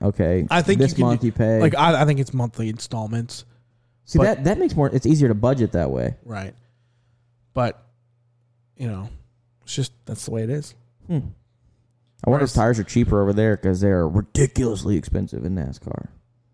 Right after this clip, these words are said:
Speaker 2: I'd say it's probably about the same.
Speaker 1: You think about twenty-five hundred?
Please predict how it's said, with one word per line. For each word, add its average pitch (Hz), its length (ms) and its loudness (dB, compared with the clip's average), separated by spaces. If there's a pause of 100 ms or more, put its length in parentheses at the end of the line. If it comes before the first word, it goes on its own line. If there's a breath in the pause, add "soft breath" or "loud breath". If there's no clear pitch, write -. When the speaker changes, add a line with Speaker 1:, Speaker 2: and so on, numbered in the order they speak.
(340)
Speaker 2:
I'd 143 200 -4
say 190 80 0
it's 165 80 -2
probably 120 260 -2
about 110 200 -6
the - 60 -14
same. 98 340 -12 (400)
Speaker 1:
You 110 80 -8
think 107 240 2
about 101 280 -2 (380)
twenty-five 107 400 2
hundred? 113 260 -2